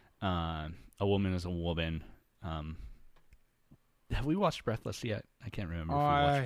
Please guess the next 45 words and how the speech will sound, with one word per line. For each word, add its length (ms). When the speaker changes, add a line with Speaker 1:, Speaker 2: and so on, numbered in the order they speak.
Speaker 1:
Breathless 280
yet. 60
Speaker 2:
maybe. 380
I 220
don't 180
know. 260
I 140
mean, 360
we've 120
definitely 380
talked 400
about 280
it, 140
but 260
Speaker 1:
<laughs> 0
Yeah. 180
Speaker 2:
we 40
may 80
have 140
co-, 220
talked 260
about 180
it 100
in 160
context 380
Speaker 1:
Oh, 40
yeah, 160
Speaker 2:
of 80
Speaker 1:
yeah, 60
Speaker 2:
other 80
Speaker 1:
yeah. 80
Speaker 2:
stuff. 140
Speaker 1:
Breathless 380
was 140
the 120
last 320
one 120
we 60
watched. 280
That's 180
the 60
one 160
starring 360
Gene 180
Seberg 540